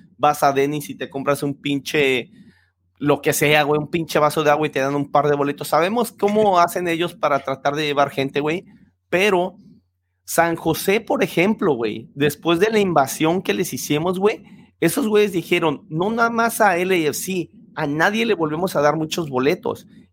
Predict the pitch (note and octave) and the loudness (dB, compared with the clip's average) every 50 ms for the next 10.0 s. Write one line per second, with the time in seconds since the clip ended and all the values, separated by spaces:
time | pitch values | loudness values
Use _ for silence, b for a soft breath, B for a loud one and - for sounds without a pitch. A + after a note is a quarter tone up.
0 | _ - D#3+ D#3 D#3 D3 D#3+ E3 F#3 F#3 E3+ E3+ E3+ D#3+ D3+ D3 D#3+ E3+ E3 - | _ -6 -2 2 4 4 4 4 4 2 2 0 0 0 -2 0 -2 -2 -2 -6
1 | - D#3+ - D#3 D#3 D3 - D#3+ D3 C3+ C3+ C3+ D3 F#3 F#3 - - D3+ C3 C3 | -10 -12 -10 -10 -10 -6 -6 -8 -6 -6 -4 -2 -2 -2 -4 -4 -8 -10 -10 -10
2 | B2 A2+ A2+ - - b b b b b b b b b _ _ _ - D#3+ D#3 | -14 -16 -16 -20 -20 b b b b b b b b b _ _ _ 0 0 0
3 | C#3 D3+ E3+ F#3+ G3+ A3 A3+ A3+ G#3+ - - F3+ D#3+ C#3 - - D#3+ E3+ F3 E3+ | 2 2 2 2 2 2 2 0 0 -2 -2 -2 -2 0 2 2 2 2 2 0
4 | - F#3+ E3+ - - - - - C#3+ - - - D3 C#3 - - D#3 D3+ D#3+ F3 | -4 -4 -4 -4 -6 -10 -10 -10 -10 -10 -6 -6 -6 -6 -2 0 2 2 2 2
5 | D#3 - F3 E3+ D#3 D3 D#3 E3 D#3 - - D#3+ C3+ - - - _ _ _ _ | 0 -4 -4 -4 -2 -2 -2 -4 -4 -4 -4 -4 -4 -6 -10 -16 _ _ _ _
6 | _ _ _ _ - - D#3 D#3+ E3+ E3 - - D3 A2 - - _ _ _ _ | _ _ _ _ -2 2 4 4 4 2 0 -4 -6 -6 -6 -10 _ _ _ _
7 | - C#3 D3 C#3+ C3+ - - E3 F3+ G3 G3 G3 G3+ G3 G3+ G3+ - - E3 D#3+ | -4 -2 0 0 0 -2 -2 0 2 2 2 2 2 2 2 2 0 0 -2 -2
8 | D3+ D#3 - F3+ G3 G3 - G3+ G#3 G3+ G#3 G#3 G3 F3+ E3+ - E3+ F3+ F#3 G3 | -2 -2 -2 -4 -4 -2 -2 -2 0 2 0 0 0 -2 0 0 0 0 0 0
9 | G3 G3 F3+ D#3+ D3 D#3 D#3 C3+ C#3 C3+ - - F3+ G3 G#3+ A3+ A#3 A3 b | 0 0 0 0 2 2 2 2 2 0 0 -2 -2 0 0 0 0 -2 b